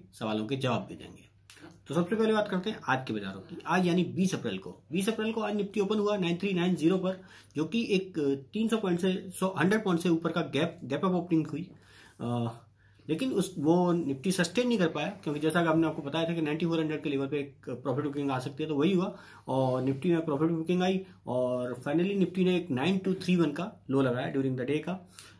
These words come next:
लेकिन उसके बाद निफ्टी नाइन टू थ्री ज़ीरो से नाइन थ्री फ़ोर ज़ीरो की range में घूमता रहा और finally निफ्टी ने नाइन टू सिक्स सेवन की closing दी। आज का निफ्टी का chart आपकी screen पर। कल के लिए अगर हम निफ्टी की बात करें तो कल निफ्टी में वही नाइंटी फ़ोर हंड्रेड का level एक बहुत ही crucial level है।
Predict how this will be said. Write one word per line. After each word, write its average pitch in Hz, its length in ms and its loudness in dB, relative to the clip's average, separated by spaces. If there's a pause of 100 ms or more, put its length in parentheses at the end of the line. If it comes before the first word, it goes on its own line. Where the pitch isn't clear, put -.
(140)
लेकिन 185 540 2
उसके - 240 0
बाद 277 140 0
निफ्टी 220 300 0
नाइन 190 280 2
टू 220 200 -2
थ्री 220 240 2
ज़ीरो 185 240 2
से 190 100 0
नाइन 160 220 0
थ्री 175 140 0
फ़ोर 165 200 4
ज़ीरो 160 200 4
की 165 100 0
range 139 220 2
में 160 120 0
घूमता 123 300 -2
रहा 156 220 -4 (360)
और 120 80 -6
finally 214 280 2
निफ्टी 190 280 0
ने 160 160 4
नाइन 151 300 2
टू 165 280 2
सिक्स 196 300 -4
सेवन 123 260 -2
की 220 120 -2 (320)
closing 127 340 6
दी। - 100 -16 (920)
आज 170 180 0
का 190 80 -4
निफ्टी 170 260 -2
का 180 60 0
chart 180 240 -2
आपकी 180 160 -6
screen 202 300 -4
पर। 202 100 -4 (640)
कल 165 140 0
के 240 120 -4
लिए 247 80 0
अगर 226 140 2
हम 220 60 2
निफ्टी 208 320 0
की 208 80 0
बात 202 180 0
करें 202 240 -2 (380)
तो 202 60 -8
कल 247 200 -4
निफ्टी 202 280 2
में 160 80 8
वही 160 240 4
नाइंटी 202 280 0
फ़ोर 196 160 2
हंड्रेड 196 240 0
का 180 60 0
level 180 200 0
एक 185 140 0
बहुत 160 140 2
ही - 40 -4
crucial 170 340 -2
level 180 260 -2
है। 202 140 -8